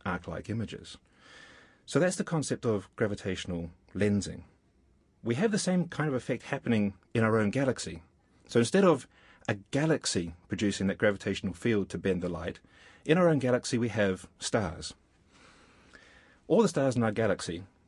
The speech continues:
including our own, are moving around the center of our galaxy. Everything is in motion. And so it is that, by chance, two stars, a background star,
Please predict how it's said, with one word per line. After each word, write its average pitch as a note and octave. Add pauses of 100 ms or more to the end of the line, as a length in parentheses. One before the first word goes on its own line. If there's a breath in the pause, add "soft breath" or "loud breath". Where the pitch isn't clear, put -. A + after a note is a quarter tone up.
including C3+
our F2+
own, F#2 (300)
are G2+
moving A#2+
around G2+
the F#2+
center F#2+
of E2+
our E2
galaxy. E2
Everything B2
is G2+
in F#2+
motion. F2+ (640 loud breath)
And C#3
so G#3
it G#3+
is C#3 (140)
that, C#3 (160)
by C#3
chance, A#2+ (320)
two G#3+
stars, G2 (140)
a G2
background E3
star, D#3